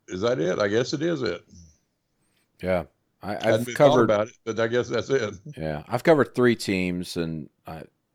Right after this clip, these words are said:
Speaker 2: the closest I've seen was obviously seventeen, and then also, I can't remember what year it was, eight, two thousand eight, two thousand nine. Arkansas went down there, and it went to overtime, and, uh, L S U won on a field goal in a really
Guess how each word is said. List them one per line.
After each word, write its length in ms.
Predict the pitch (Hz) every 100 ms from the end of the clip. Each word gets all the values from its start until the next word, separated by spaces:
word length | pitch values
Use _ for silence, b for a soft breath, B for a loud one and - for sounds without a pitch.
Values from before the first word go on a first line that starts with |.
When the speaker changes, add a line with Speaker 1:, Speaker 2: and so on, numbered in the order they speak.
| _
Speaker 2:
the 120 | -
closest 600 | - - 107 107 - 101
I've 140 | 95 -
seen 280 | - 92
was 240 | 87 80 -
obviously 400 | 76 82 76 80
seventeen, 640 | - 95 87 87 - 87
and 120 | 82
then 100 | 80
also, 680 | 80 85 - - 80 78 71 b b b b b _
I 80 | -
can't 220 | - -
remember 380 | 73 71 73 71
what 200 | 69 67
year 220 | 60 69
it 80 | 67
was, 300 | 62 69 69
eight, 340 | - 80 87 -
two 140 | -
thousand 320 | 113 104 87
eight, 160 | 85 95
two 100 | -
thousand 300 | 95 92 80
nine. 400 | 76 92 95 95 - _ _ _ _ _ -
Arkansas 520 | 82 87 82 - 85
went 220 | 80 76
down 240 | 82 80 78
there, 100 | 76
and 80 | 73
it 60 |
went 160 | 76 78
to 100 | 69
overtime, 720 | 73 76 71 80 73 67 67 -
and, 320 | 76 71 69
uh, 240 | 71 67 64
L 180 | 80 78
S 160 | -
U 140 | 73 71
won 200 | 73 69
on 140 | 67
a 180 | 65 64
field 300 | _ 85 82
goal 340 | 71 67 64 -
in 100 | 71
a 80 | 73
really 380 | 67 80 73 65